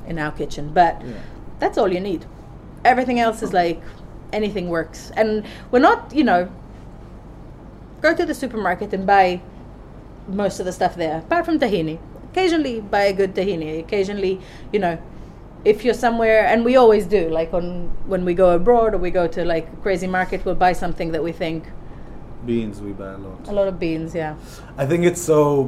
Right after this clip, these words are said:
Speaker 2: personal, you know. I think every, th-, th-, and that's the thing, really, that every kitchen or every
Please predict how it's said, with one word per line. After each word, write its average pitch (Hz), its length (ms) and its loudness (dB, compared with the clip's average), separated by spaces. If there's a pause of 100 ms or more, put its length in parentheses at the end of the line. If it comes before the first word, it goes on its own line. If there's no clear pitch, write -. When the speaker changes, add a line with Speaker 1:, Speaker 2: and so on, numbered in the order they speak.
Speaker 2:
personal, 92 540 -6 (500)
you 117 120 -4
know. 110 220 -4
I 107 80 -4
think 127 240 -4
every, 123 400 -2 (360)
th-, 147 220 -4
th-, 156 120 0
and 143 140 2
that's 139 220 2
the 135 80 -4
thing, 117 460 -4
really, 110 360 -2 (440)
that 123 140 -6 (140)
every 139 720 0 (360)
kitchen 127 460 -6
or 110 200 -8
every 123 440 -2